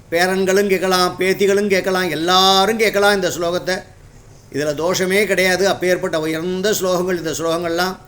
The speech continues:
அப்பதான் அப்பாளு-, அவளுக்கெல்லாம், நம்ம பெத்த தாயார் தகப்பனாருக்கெல்லாம் என்ன மரியாதை, எப்படியெல்லாம் இருக்கணும்,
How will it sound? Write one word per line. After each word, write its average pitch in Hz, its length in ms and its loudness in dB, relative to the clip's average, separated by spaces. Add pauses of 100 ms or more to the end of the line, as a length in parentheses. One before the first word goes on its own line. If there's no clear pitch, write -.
(140)
அப்பதான் 170 440 -2
அப்பாளு-, 156 340 -2
அவளுக்கெல்லாம், 160 720 -2
நம்ம 139 220 -6
பெத்த 156 300 -6
தாயார் 165 420 0
தகப்பனாருக்கெல்லாம் 160 720 -4
என்ன 151 200 -6
மரியாதை, 156 480 -4 (520)
எப்படியெல்லாம் 165 500 -2
இருக்கணும், 160 440 -4